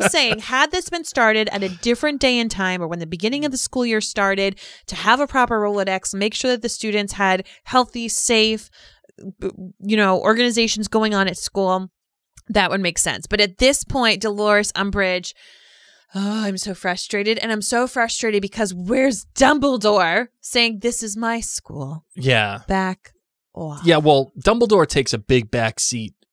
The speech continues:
Speaker 2: in this book so
Speaker 1: Yes.
Speaker 2: far.
Speaker 1: Because
Speaker 2: And I,
Speaker 1: she
Speaker 2: I
Speaker 1: has the right to do this.
Speaker 2: And I think he has to,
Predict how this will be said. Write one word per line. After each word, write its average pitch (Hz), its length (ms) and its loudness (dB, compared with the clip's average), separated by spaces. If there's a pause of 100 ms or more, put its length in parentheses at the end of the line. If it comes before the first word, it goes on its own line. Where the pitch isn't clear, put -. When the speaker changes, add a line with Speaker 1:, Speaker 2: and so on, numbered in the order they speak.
(120)
Speaker 2:
in 107 720 -4
this 113 580 -4 (140)
book 127 220 0
so - 200 0
Speaker 1:
Yes. 110 120 -8
Speaker 2:
far. 92 300 -8 (580)
Speaker 1:
Because - 140 -2
Speaker 2:
And - 20 6
I, - 40 4
Speaker 1:
she 185 120 2
Speaker 2:
I - 40 6
Speaker 1:
has 302 100 -6
the 302 80 -4
right 311 180 0
to - 100 -10
do 359 200 -6
this. 180 260 -6
Speaker 2:
And 185 80 6
I 202 60 6
think 240 200 2
he 247 180 4
has 226 340 2
to, 98 260 -4